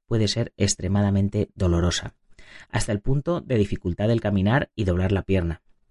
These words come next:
La canilla, la espinilla, la tibia, debe golpear certeramente en el centro del muslo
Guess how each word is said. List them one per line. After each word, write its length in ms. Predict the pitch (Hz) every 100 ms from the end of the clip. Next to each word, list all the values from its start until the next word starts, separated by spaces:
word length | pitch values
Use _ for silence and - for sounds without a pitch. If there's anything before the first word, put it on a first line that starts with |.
| _ - - - -
La 140 | 110
canilla, 560 | 117 143 160 151 202 -
la 80 | 110
espinilla, 480 | - 95 127 131 131
la 100 | 98
tibia, 460 | 123 127 120 131 - _ _ -
debe 180 | 147 165
golpear 600 | 143 - 107 123 139 -
certeramente 600 | - 104 113 127 127 151
en 80 | 151
el 120 | 104
centro 360 | - 143 147 135
del 120 | 104
muslo 420 | 110 107 87 67